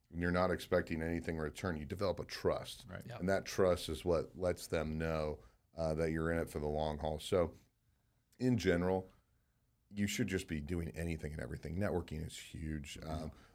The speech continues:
Speaker 1: I'll argue day in and day out that, uh, you can always have a job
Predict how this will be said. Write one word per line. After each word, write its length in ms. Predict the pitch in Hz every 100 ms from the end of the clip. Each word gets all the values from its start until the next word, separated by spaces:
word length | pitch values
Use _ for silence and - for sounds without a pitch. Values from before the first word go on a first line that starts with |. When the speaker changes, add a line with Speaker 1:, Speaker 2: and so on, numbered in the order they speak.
| -
Speaker 1:
I'll 180 | 95 92
argue 500 | 92 92 85 85 78
day 300 | 80 85 82
in 100 | 80
and 140 | 76
day 240 | 78 78 76
out 380 | 73 73 73 -
that, 320 | 78 76 71 - _ _ _ 80
uh, 220 | 80 78
you 160 | 85 95
can 140 | 98
always 320 | 95 110 92 -
have 240 | 90 85
a 60 | 71
job 640 | 71 78 78 76 73